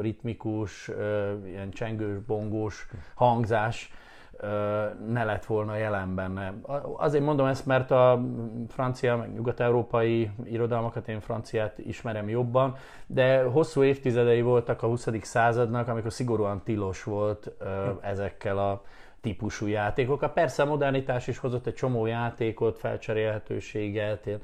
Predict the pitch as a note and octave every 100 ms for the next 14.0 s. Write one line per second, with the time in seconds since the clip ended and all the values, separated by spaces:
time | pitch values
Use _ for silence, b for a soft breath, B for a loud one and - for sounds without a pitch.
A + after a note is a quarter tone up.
0 | B B - G#2+ - G#2 G2 B B -
1 | A2 B2 A#2 G#2+ G#2 - A#2 A2 A2 A2
2 | G#2+ A2 - A2+ G#2+ A2+ A2 A2 A2 A2
3 | G#2+ A2 G#2 A#2 G#2+ G#2 B B - A#2+
4 | A2 - A2+ A2 A2+ A2 - A#2 A2 A2+
5 | G#2+ B B B - G#2+ G#2+ A#2+ B2 -
6 | A#2+ A#2+ A2 - - C3 D3 D3+ F3 D3+
7 | C3 A#2 A#2 A#2 - C3 A#2+ C3+ D3+ C3+
8 | A#2+ B B G#2+ A#2 A#2 - B2+ A2 G#2
9 | G#2 - G#2+ A#2+ B2 C3+ C3 - C3 C3
10 | - - B2+ - - - B2+ C3+ C3+ C#3+
11 | C#3 A#2 G#2+ A2+ - B B B - -
12 | A2 - B2+ C#3+ C3+ D#3 B2+ - A#2 A2+
13 | - B2+ - B2 A2 B2+ B2 A2 A#2+